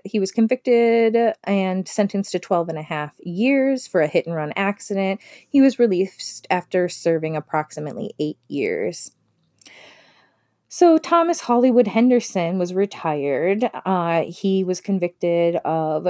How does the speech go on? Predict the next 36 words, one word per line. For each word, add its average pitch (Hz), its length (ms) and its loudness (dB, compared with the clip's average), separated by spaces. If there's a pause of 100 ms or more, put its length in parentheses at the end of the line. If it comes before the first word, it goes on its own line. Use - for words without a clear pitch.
sexual 180 500 -2
assault 170 460 -2
and 233 100 2
then 254 160 2
bribery. 147 760 -2 (240)
He 190 180 0
was 175 680 -2
actually 175 800 -2
sentenced 214 720 0
to 160 420 0
four 170 240 2
years, 160 360 -2
eight 156 260 -6
months, 196 480 -4
which - 240 -6 (400)
I 156 140 -2
will 131 180 -4
always 143 320 -2
say 165 160 0
is 160 80 -2
shockingly 185 720 -4
low 160 180 -4
when 160 240 -6
it's - 160 -14
sexual 135 400 -8
assault. 165 440 -4 (100)
It's - 100 -10
a 156 60 -4
violent 135 340 -8
crime. 160 260 -4
It 233 100 -4
should 254 120 -8
be 285 80 -4
treated 214 300 -4
as 330 160 0
such. - 440 -8